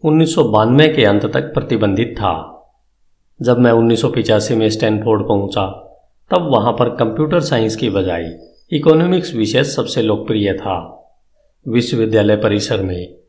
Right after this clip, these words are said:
ज्यादातर लोग तकनीकी क्षेत्र को मूर्खतापूर्ण, यहां तक कि इसके बारे में बात करने वाले को गंवार तक कह दिया जाता था। लेकिन इंटरनेट ने सब कुछ बदल दिया।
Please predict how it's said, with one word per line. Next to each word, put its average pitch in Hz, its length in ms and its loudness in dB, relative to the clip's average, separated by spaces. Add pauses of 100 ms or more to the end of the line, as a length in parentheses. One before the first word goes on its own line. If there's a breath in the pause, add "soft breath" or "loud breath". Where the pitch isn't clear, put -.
(360)
ज्यादातर 107 520 0
लोग 92 600 -4
तकनीकी 151 460 0
क्षेत्र 120 380 -2
को 147 160 2
मूर्खतापूर्ण, 104 920 0 (460)
यहां 131 320 2
तक 135 180 -2
कि 139 100 -2
इसके 131 400 -2
बारे 107 240 2
में 107 220 0
बात 104 320 2
करने 104 240 0
वाले 95 260 0
को 113 180 -2
गंवार 110 540 2
तक 123 180 -2
कह 110 180 0
दिया 92 240 -2
जाता 90 320 -4
था। - 360 -8 (1900)
लेकिन 139 320 4
इंटरनेट 139 600 4
ने 135 60 2
सब - 240 -4
कुछ 127 240 -6
बदल 101 280 -2
दिया। 92 220 -6